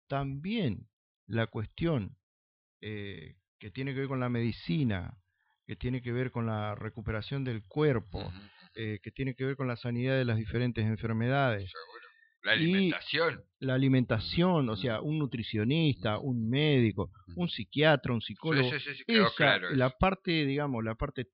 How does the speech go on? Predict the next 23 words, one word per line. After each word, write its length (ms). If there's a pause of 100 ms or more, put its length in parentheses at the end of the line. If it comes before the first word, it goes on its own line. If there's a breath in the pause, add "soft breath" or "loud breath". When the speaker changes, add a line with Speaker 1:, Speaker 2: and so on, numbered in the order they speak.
Speaker 1:
técnica, 540
Speaker 2:
Ujú, 40
Speaker 1:
la 60
Speaker 2:
ujú. 100
Speaker 1:
parte, 720
eh, 520 (520 soft breath)
eh, 120 (100)
profesional 880
debe 540
estar 260
contemplada 680 (420)
siempre. 540
Speaker 2:
Ujú, 160
ujú. 120 (160)
Speaker 1:
No, 640
este, 260
porque 340
no 220
va 200
solamente, 1040 (420 soft breath)
eh, 680 (220)
digamos, 480 (300)
eh, 300